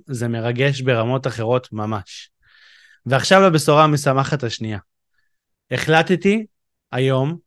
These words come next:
כמה שזה מלחיץ אותי ומפחיד אותי, והיה לי הרבה חששות וגם ניסיתי לדחות את זה, להקליט פרק סולו. פרק סולו שבו אני הולך לדבר על משהו שבאמת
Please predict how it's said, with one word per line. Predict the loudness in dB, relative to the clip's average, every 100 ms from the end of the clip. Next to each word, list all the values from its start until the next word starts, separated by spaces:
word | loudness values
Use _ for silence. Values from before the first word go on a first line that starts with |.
| _
כמה | 0 0
שזה | 0 -2 -2 -4 -6 -14 _ _ _ -8
מלחיץ | -6 0 0 0
אותי | 0 0 0
ומפחיד | 0 -2 0 0
אותי, | 0 -2
והיה | -2 -6 -4 -2
לי | 0
הרבה | 0 -2 -4
חששות | -4 -8 -4 -4 -2
וגם | -4 -4
ניסיתי | -4 -2 0 -2
לדחות | -2 -2 0
את | 0
זה, | 0 -2 -4 _ _ _ _ _
להקליט | -2 -2 0 2 2 0 -16 _ _ _
פרק | 0 0 -2
סולו. | -6 -6 -6 -10 _ _ _ _ _ _ _
פרק | 6 6 6
סולו | 2 4 6 4 0 _ _ _
שבו | -6 -4 0 -2 -2 _ -8
אני | -4
הולך | -4 -2 0
לדבר | 0 2 0
על | 0
משהו | -2 -4 -2 -4 -6 _ _ _ _
שבאמת | -2 0 2 2 2 -2